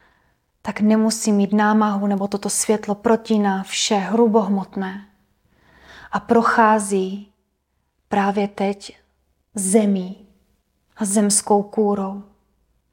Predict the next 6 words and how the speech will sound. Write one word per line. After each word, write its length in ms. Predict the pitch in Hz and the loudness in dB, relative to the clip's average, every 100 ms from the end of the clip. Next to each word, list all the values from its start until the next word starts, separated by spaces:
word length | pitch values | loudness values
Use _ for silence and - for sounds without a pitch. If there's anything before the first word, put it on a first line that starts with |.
| _ _ _ | _ _ _
Úplně 280 | 208 214 | -4 -4
to 140 | 214 220 | -4 -6
světlo 460 | - - 220 220 | -6 -2 -4 -4
tam 240 | 214 214 214 | -4 -2 0
lehounce 920 | 220 240 240 233 247 240 240 - 226 | 2 4 2 2 2 2 -2 -2 -4
proniká 840 | 226 240 233 233 226 - 185 - | 0 2 4 2 0 -6 -10 -12